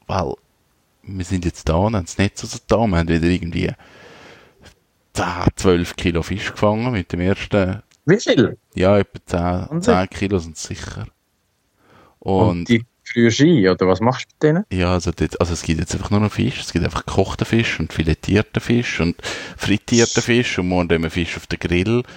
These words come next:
Speaker 1: und, und einen Teil gefrieren wir ein und wir haben so viel, dass jetzt die Tante von da schon verschenkt, weil sie, weil wir zu viel haben.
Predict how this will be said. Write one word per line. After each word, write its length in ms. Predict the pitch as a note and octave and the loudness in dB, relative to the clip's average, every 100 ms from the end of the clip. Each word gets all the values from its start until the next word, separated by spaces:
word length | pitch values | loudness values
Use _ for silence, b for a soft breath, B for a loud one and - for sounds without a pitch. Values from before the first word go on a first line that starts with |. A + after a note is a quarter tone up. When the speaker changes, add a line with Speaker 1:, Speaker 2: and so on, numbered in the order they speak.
| B B | B B
Speaker 1:
und, 360 | - F2 F#2 - _ | -8 -6 -6 -8 _
und 260 | F#2 F2+ - _ _ | -6 -4 -8 _ _
einen 160 | - - | -12 0
Teil 340 | E2 E2 F2 | 2 4 0
gefrieren 500 | - - F2 F2 E2 | -4 -4 0 0 0
wir 100 | E2 | -2
ein 200 | E2+ G#2+ | 0 2
und 60 | A2+ | 2
wir 80 | D#2+ | 2
haben 100 | D#2+ | 0
so 120 | F2+ | -2
viel, 240 | F2 G2 F2+ | 0 -2 0
dass 180 | E2 | -2
jetzt 240 | E2+ - - | -2 -6 -2
die 80 | E2+ | 0
Tante 360 | F2+ F#2+ G#2+ | 0 0 -2
von 140 | - F2 | -2 -2
da 180 | F2 F2 | -2 0
schon 140 | F2+ | -4
verschenkt, 720 | - - D#2+ F#2+ C3+ - - | -4 -2 0 0 -4 -8 -2
weil 180 | E2+ E2+ | 0 2
sie, 180 | A2+ G#2+ | 0 -4
weil 220 | G2+ F#2+ | 0 0
wir 100 | G2+ | 0
zu 100 | - | -4
viel 280 | - G#2+ A2+ | -2 0 0
haben. 220 | A#2+ C#3+ | -2 -4